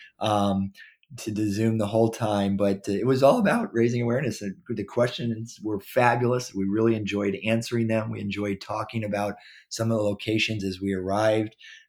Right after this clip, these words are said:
uh, at them, and, uh, it really was fun to have my cell phone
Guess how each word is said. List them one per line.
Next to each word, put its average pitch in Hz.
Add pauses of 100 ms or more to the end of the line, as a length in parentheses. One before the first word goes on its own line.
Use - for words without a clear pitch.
uh, 95
at 104
them, 104 (120)
and, 95
uh, 92 (420)
it 120
really 123
was 110
fun 107
to 101
have 104
my 98
cell 110
phone 101